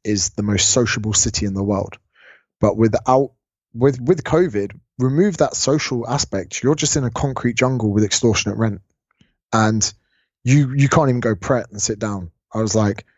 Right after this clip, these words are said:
I would be fucking in a lot of trouble if I was over there. But yeah, he, he, I said to him, "You just need to change your environment." And he, he said to me a few times, I was like, "Mate, you in Ibiza, you're in space, sun, sea,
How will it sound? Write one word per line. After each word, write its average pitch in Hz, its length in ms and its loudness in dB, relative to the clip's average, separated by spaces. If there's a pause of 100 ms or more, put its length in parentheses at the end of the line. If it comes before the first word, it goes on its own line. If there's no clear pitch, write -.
(420)
I 123 140 6
would 120 220 0
be 113 100 -2
fucking 98 640 -6 (220)
in 107 240 0
a 104 80 -4
lot 113 220 4
of 110 60 -6
trouble 98 320 0
if 92 140 -2
I 101 100 0
was 98 180 0
over 98 160 2
there. 95 160 2
But 98 240 2 (460)
yeah, 110 220 4
he, 117 260 2
he, 123 200 0 (300)
I 113 80 2
said 113 200 2
to - 100 0
him, 104 180 -2
"You 117 100 -4
just - 140 -6
need 117 120 -4
to 98 60 -10
change 113 260 -4
your 104 100 -4
environment." 101 540 -4
And 110 140 -6
he, 107 240 -2
he 123 60 -10
said 131 200 2
to - 80 -6
me 110 40 0
a 98 40 -6
few 107 140 -8
times, 95 280 -4
I - 40 -10
was 95 60 -8
like, 98 120 -6
"Mate, 101 220 -6 (440)
you 139 260 4
in 131 80 2
Ibiza, 110 640 0 (800)
you're 123 200 2
in 110 80 2
space, 107 360 2
sun, 110 520 -2
sea, 104 480 0